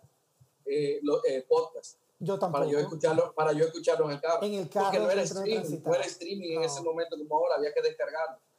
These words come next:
Speaker 2: No.
Speaker 1: al principio.
Speaker 2: Eh, no había planes de internet tan baratos, sino que te cobraban
Speaker 1: Exacto.
Speaker 2: <laughs> todo lo que tú bajabas en ese
Speaker 1: Bueno,
Speaker 2: momento.
Speaker 1: sí, sí, en realidad sí había streaming, pero la mayoría de, de los podcasts uno lo consumía era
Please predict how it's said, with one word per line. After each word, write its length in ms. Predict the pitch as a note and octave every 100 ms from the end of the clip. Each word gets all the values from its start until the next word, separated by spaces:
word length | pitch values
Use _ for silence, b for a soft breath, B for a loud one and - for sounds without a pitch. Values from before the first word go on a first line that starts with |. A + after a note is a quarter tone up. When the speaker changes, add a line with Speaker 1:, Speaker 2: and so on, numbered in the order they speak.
| _
Speaker 2:
No. 160 | - F#3
Speaker 1:
al 120 | C#3
principio. 520 | C3 B2+ D#3 D#3 - - -
Speaker 2:
Eh, 120 | G3
no 140 | F#3 G#3
había 420 | G#3+ A3 G#3+ G#3
planes 320 | G#3 G#3 G#3
de 60 | G3
internet 380 | F#3+ F#3 F#3
tan 160 | F3 F#3+
baratos, 440 | E3 D#3 D3+ D3+
sino 240 | D3 D#3 D#3
que 100 | D#3
te 120 | D#3+
cobraban 380 | F3 E3 - G3
Speaker 1:
Exacto. 220 | F3 D#3+ F3
Speaker 2:
<laughs> 0 |
todo 100 | A3+
lo 40 |
que 60 | -
tú 120 | A#3
bajabas 380 | F#3 F#3+ F3+ F#3
en 40 | F3
ese 120 | G#3
Speaker 1:
Bueno, 140 | C4+ F#3
Speaker 2:
momento. 160 | - -
Speaker 1:
sí, 320 | - B3+ C#4 -
sí, 240 | - C4+
en 60 | C#4
realidad 280 | C4 B3 B3+
sí 220 | - B3
había 220 | B3 A#3
streaming, 480 | - G#3+ F#3+ D3 C#3
pero 280 | - E3+ E3
la 100 | E3+
mayoría 480 | E3 E3 D#3+ E3+ A#3 B3 A#3+ - -
de, 240 | G#3+ G3 -
de 80 | F3+
los 160 | -
podcasts 320 | - F#3 G3 F#3
uno 80 | F3+
lo 140 | F#3
consumía 420 | F3 E3+ D#3+ E3+
era 120 | E3